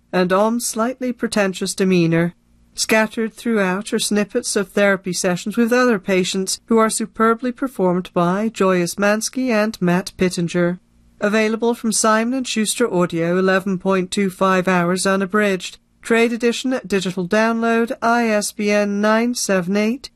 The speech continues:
one seven nine seven one four nine two eight eight for twenty-three ninety-nine. And moving on now, let's take a look at some mystery and suspense titles. It's One of Us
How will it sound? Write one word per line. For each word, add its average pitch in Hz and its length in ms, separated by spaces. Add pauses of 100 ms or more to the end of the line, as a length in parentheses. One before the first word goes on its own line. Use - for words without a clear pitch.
(140)
one 262 260
seven 180 480
nine 220 600
seven 180 460
one 185 260
four 220 420
nine 185 320
two 226 480
eight 175 220
eight 208 400 (160)
for - 120
twenty-three 185 680
ninety-nine. 175 960 (880)
And 339 260
moving 175 320
on 254 240
now, 339 340
let's 233 240
take 220 240
a 240 40
look 226 160
at - 80
some - 180
mystery 208 300
and 214 120
suspense 294 440
titles. 185 720 (420)
It's - 280
One 233 180
of 196 120
Us 175 460